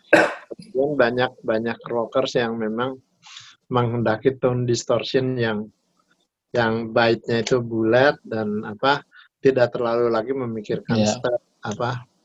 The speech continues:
Speaker 1: eh, rhythm. Nah, itu,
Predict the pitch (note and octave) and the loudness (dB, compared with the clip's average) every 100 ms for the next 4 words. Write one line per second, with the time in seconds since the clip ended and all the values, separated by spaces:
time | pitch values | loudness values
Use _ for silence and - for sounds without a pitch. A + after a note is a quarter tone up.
0 | _ - A#2 A2+ A2 A2+ A2 - A#2 A2 | _ -4 -2 0 2 2 0 0 -2 0
1 | A#2+ A#2 A2+ A#2+ - _ _ _ _ _ | 0 0 -2 -6 -14 _ _ _ _ _
2 | - - _ _ _ B2 B2 A#2 | -20 -20 _ _ _ 2 2 6